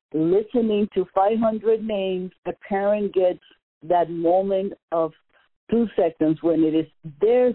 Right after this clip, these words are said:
kid's name that is called. So all of these things are very actionable. It's not something you can just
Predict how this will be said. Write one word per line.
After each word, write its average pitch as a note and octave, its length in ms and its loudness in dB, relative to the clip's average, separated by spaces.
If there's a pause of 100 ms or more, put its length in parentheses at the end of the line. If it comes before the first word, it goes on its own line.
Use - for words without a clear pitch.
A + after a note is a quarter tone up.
(120)
kid's A#2 280 -4
name D2 420 -6
that B2 140 -4
is A#2 120 -6 (200)
called. - 280 -2 (360)
So A3 60 0
all A#3+ 260 0
of D#4+ 160 -2
these C#4+ 160 -4
things A#3+ 220 -4
are G3 100 0
very E3 320 -6 (100)
actionable. - 920 -10
It's - 200 -10
not A#3 240 0
something G#3+ 400 -2
you F#3+ 120 -6
can E3 220 -2
just E3 180 -2